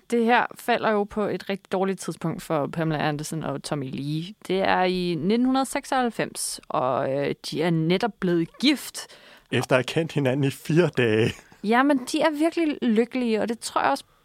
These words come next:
Speaker 1: man virkelig skal få øje, når man ser den her T V-serie, at det lige så meget, som det er et virkelig, virkelig flot,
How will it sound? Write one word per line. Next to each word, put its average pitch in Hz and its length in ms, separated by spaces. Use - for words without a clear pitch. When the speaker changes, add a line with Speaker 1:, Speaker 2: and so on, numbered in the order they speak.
Speaker 1:
man 214 440
virkelig 294 320
skal 180 220
få - 140
øje, 180 400
når 190 180
man 180 220
ser - 260
den 202 160
her 190 140
T - 140
V-serie, - 340
at 185 200
det 208 200
lige 277 140
så 320 100
meget, 262 320
som 226 160
det 208 200
er 202 300
et 190 220
virkelig, 226 440
virkelig 190 220
flot, - 500